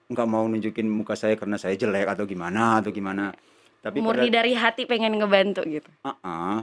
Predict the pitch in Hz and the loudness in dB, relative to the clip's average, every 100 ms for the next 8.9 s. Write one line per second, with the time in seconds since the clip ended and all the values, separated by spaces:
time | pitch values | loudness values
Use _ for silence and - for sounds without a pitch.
0 | - _ _ _ _ 123 143 120 120 95 | -6 _ _ _ _ -4 -2 0 0 0
1 | - _ _ _ _ _ _ - 151 175 | -6 _ _ _ _ _ _ 0 2 6
2 | 175 135 151 - 87 78 - - - 123 | 6 6 2 2 -4 -8 -16 -20 -14 0
3 | 123 117 110 104 110 117 117 120 113 110 | 2 4 4 2 -2 -2 -2 0 2 6
4 | 113 120 131 127 85 92 98 80 82 - | 6 6 4 2 0 -4 -8 -8 -12 -18
5 | _ - 139 139 131 110 107 135 107 101 | _ -2 0 2 2 2 -2 -2 2 4
6 | 120 - _ _ _ _ _ _ _ - | 4 2 _ _ _ _ _ _ _ -18
7 | 50 50 50 - - _ 117 113 107 110 | -14 -12 -12 -12 -16 _ -4 -2 2 2
8 | 110 113 113 110 120 135 - 95 | 2 2 2 2 0 -2 -4 -6